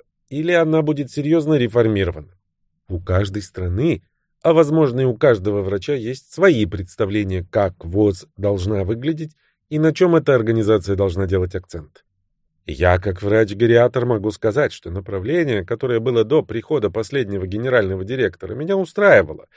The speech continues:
так как организация поддерживала явный интерес к здоровью людей в возрасте. Старение мира, увеличение доли людей старших возрастных групп, рост возраст-зависимых патологий, а значит и хрупкость этого мира,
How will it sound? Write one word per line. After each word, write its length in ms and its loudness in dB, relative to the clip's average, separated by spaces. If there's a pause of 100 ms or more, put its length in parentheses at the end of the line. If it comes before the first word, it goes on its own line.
(200)
так 180 0
как 160 -4
организация 760 0
поддерживала 680 0
явный 380 0
интерес 460 -4
к 80 -12
здоровью 500 0
людей 320 0
в 120 -2
возрасте. 800 -2 (560)
Старение 580 2
мира, 460 4 (240)
увеличение 680 -4
доли 280 4
людей 360 -2
старших 500 2
возрастных 460 -6
групп, 300 -6 (300)
рост 540 2
возраст-зависимых 880 0
патологий, 540 0
а 80 2
значит 460 -8
и 180 -14
хрупкость 560 -2
этого 320 0
мира, 360 0